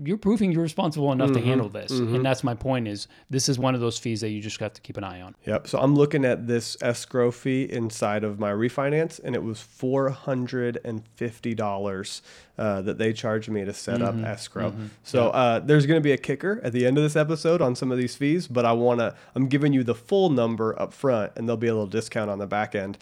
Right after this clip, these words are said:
Speaker 2: But I want you to hear some of these numbers so you don't feel, like, way thrown off by them.
Speaker 1: Yeah.
Speaker 2: Okay, so another fee is the courier fee. And this fee covers the cost of transporting documents,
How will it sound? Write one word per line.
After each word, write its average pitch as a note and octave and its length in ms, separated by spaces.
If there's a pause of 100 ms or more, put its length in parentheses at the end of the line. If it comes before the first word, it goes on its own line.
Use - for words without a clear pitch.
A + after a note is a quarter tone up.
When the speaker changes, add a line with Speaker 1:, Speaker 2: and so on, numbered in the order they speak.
(220)
Speaker 2:
But C#3 100
I D3+ 40
want E3 180
you E3+ 60
to C#3+ 80
hear D3+ 240
some C3 160
of C3 60
these B2 160
numbers A#2 360
so - 100
you A2+ 80
don't A2+ 220
feel, G#2+ 160
like, F#2+ 340
way A2+ 420
thrown G#2 300
off G2 240
by F#2+ 160
them. F#2+ 240 (240)
Speaker 1:
Yeah. G#2 240
Speaker 2:
Okay, D3 240
so C#3+ 140
another C3+ 340
fee D#3 460
is A#2 220
the A2+ 120
courier B2+ 920
fee. D3+ 460 (380)
And B2+ 340
this C#3 400
fee B2 300
covers C#3 420
the C3+ 80
cost C3 380
of C3+ 180
transporting D3 680
documents, C#3 640